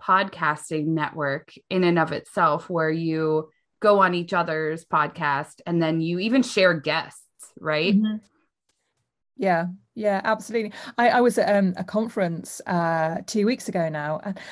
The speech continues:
Speaker 2: a real life conference with people in the room. It was amazing. <laughs> And, uh, it was a, a conference for voiceover artists, and it was down in London. And one of the sessions actually was about podcasting. And, um, the presenter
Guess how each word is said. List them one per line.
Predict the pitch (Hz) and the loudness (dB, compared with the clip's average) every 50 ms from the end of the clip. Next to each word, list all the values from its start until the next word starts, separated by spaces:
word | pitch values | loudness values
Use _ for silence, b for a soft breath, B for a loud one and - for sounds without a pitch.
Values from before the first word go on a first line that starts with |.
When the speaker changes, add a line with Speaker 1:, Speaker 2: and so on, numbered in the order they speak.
| B B | B B
Speaker 2:
a | 262 262 | 0 0
real | 254 254 302 339 349 370 339 311 | 2 2 2 2 4 2 2 0
life | 302 302 320 330 330 - | 0 -2 -2 -4 -6 -8
conference | - - 277 294 330 - - 285 262 226 - | -6 -4 -4 -4 -4 -4 -2 0 0 0 0
with | - 226 214 - | -2 -4 -2 -4
people | - 330 320 302 240 233 | -4 -4 -2 0 0 0
in | 220 | 2
the | 214 208 | 2 2
room. | 208 269 311 302 262 | 2 2 2 2 0
It | 208 | 0
was | 196 214 | -2 -2
amazing. | 214 233 285 320 320 339 403 339 330 294 - | -2 0 0 0 2 2 4 2 2 2 0
<laughs> | 339 - 427 359 349 - 480 427 427 - 480 466 480 - 508 605 605 - _ B B B B B B 679 554 440 B | 0 0 0 -2 0 2 0 0 2 4 2 2 2 2 -4 -4 -4 -6 _ B B B B B B -6 -6 -4 B
And, | - 254 262 254 247 - | 2 2 2 2 4 4
uh, | 269 247 - | 4 4 4
it | 262 | 4
was | 254 233 254 | 2 2 0
a, | - 254 247 - | 2 2 2 2
a | 220 | 0
conference | - 262 262 196 208 - | -2 -4 -4 -4 -4 -6
for | 214 | -6
voiceover | 180 202 196 202 196 196 - 180 180 151 165 170 | -4 -2 -2 -2 -2 0 0 0 0 0 0 0
artists, | 165 160 160 - - 175 175 - | 0 0 -2 -4 -6 -6 -6 -6
and | - 185 | -4 -2
it | 185 | -2
was | 170 170 - | -2 -2 0
down | - 208 190 185 180 | 2 2 4 4 4
in | 175 175 | 2 2
London. | 175 175 175 190 180 180 165 160 156 | 2 2 2 2 0 0 -2 -4 -4
And | - - 202 202 196 190 B B B B | -6 -4 -2 -2 -2 -4 B B B B
one | - 277 320 330 | -2 0 0 0
of | 262 | -2
the | 254 | -4
sessions | - - - 311 339 277 - - - 208 185 175 165 165 165 - - | -4 -2 0 0 0 -2 -4 -4 -4 -2 -2 -2 -4 -4 -8 -8 -6
actually | - 196 160 - - - 220 208 | -4 -4 -4 -4 -4 -6 -6 -2
was | 180 175 175 180 180 - | 0 0 2 2 0 -2
about | - 185 202 180 170 165 - _ | -2 -2 0 0 0 0 -2 _
podcasting. | - - 311 302 - - 262 226 202 190 - - 190 175 180 180 B B B B B B B B - | -8 -6 -6 -6 -6 -4 -2 -2 -2 -2 -4 -4 -4 -4 -4 -4 B B B B B B B B 0
And, | 233 233 233 233 233 233 233 233 233 220 247 - | 2 2 4 4 4 4 4 4 4 2 2 2
um, | 254 240 240 233 226 226 196 - | 4 6 6 6 4 2 -2 -2
the | - 240 | -4 -4
presenter | - - 247 247 - 269 269 285 311 330 311 - - 214 175 170 170 170 165 - - | -4 -4 -4 -2 0 0 0 0 0 -4 -6 -4 -2 0 2 2 2 2 2 0 -2